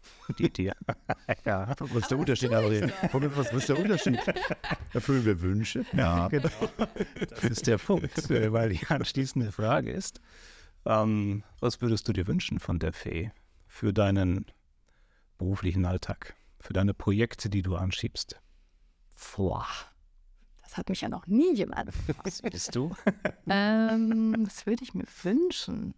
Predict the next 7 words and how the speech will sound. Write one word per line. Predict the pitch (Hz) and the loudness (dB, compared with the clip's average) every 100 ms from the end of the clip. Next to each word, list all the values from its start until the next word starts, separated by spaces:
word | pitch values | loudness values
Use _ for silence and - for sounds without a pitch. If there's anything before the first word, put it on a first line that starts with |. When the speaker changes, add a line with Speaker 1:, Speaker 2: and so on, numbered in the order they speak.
| _ | _
Speaker 3:
Ähm, | - 180 190 190 202 214 208 208 208 _ - _ - _ - - - _ _ _ - - | -2 0 0 0 -2 -4 -4 -6 -12 _ -20 _ -20 _ -20 -20 -20 _ _ _ -20 -12
ich | - - | -8 -4
würde | 269 - | -4 -2
mir | 330 - | -6 -4
wahrscheinlich | 175 - - 240 262 - | -8 -6 -2 0 0 -2
wünschen, | 190 233 240 240 240 247 - - _ - _ - - - - - - | 2 2 2 0 2 2 -2 -12 _ -20 _ -20 -20 -20 -20 -20 -12
dass | 180 - | -12 -12